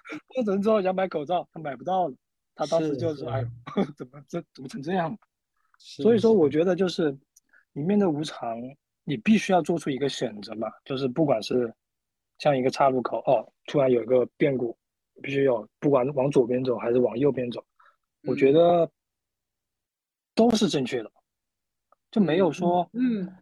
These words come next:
Speaker 1: 因为这个东西没有说对与错，当你选择这个东西的时候，你会有一个答案之后，它就是你选择的东西。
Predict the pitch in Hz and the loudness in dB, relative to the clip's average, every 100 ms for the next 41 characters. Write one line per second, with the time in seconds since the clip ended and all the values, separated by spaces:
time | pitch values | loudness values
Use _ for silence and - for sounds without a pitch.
0 | _ 226 233 214 233 226 226 214 180 147 | _ 4 4 4 4 6 4 4 4 4
1 | 131 123 127 _ _ _ _ _ _ - | 2 0 -6 _ _ _ _ _ _ -8
2 | 170 175 185 180 - - 226 156 120 - | -4 -2 0 -2 -6 -2 2 2 0 -6
3 | 214 190 123 120 196 170 170 151 120 127 | 0 0 0 2 2 2 0 -2 0 -2
4 | 135 160 165 165 139 143 127 123 185 165 | 0 -2 -2 -4 -2 0 0 0 2 4
5 | 123 123 120 117 135 131 131 - 135 123 | 4 2 2 4 2 2 -4 -2 -2 -2
6 | _ - - 220 254 - 139 135 135 113 | _ -6 0 4 4 4 0 0 -2 -2
7 | 113 123 131 - - | 0 0 2 -2 -6